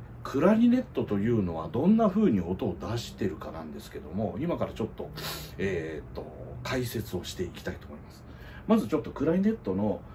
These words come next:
えーと、マウスピースだけを外してもらっていいですか？はい、楽器はここに置いていいです。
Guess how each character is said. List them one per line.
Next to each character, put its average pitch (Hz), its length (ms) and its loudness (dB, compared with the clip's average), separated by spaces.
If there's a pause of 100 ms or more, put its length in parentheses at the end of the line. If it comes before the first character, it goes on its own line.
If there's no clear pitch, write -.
(180)
え 98 120 0
ー 92 60 -6
と、 90 80 -4
マ 160 240 6
ウ 226 80 6
ス - 240 -12
ピ 262 140 2
ー 226 40 2
ス - 200 -6
だ 78 160 -2
け 214 140 4
を - 60 6
外 - 200 -6
し - 160 -12
て 87 60 -8
も 87 120 -4
ら - 60 -8
っ - 20 -12
て - 140 -10
い 82 40 -6
い - 20 -6
で - 120 -14
す - 80 -16
か？ - 60 -14
は - 280 -8 (1500)
い、 101 60 -6
楽 104 220 -6
器 - 80 -6
は 120 140 -4
こ - 80 -12
こ 107 80 -2
に 95 80 -2
置 87 140 -4
い - 40 -12
て - 180 -12 (1080)
い 87 80 -10
い - 40 -10
で - 40 -16 (100)
す。 - 160 -18